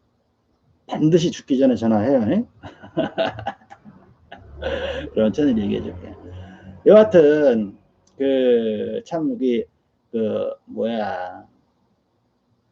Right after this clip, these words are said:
그, 또 여기다 또 무엇이 중요한디? 이러면 안 돼요, 이제. 그런 거 말고. 하여튼 밥은 먹고 다니냐?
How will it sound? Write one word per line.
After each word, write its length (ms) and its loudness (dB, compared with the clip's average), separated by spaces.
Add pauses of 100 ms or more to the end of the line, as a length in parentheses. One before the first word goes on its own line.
(640)
그, 220 -8 (260)
또 120 -6
여기다 240 0
또 100 -2
무엇이 380 2
중요한디? 520 -2
이러면 220 2
안 120 0
돼요, 260 -6
이제. 340 -8 (440)
그런 180 0
거 40 -4
말고. 460 0 (720)
하여튼 480 6 (1600)
밥은 320 0
먹고 260 2
다니냐? 920 -2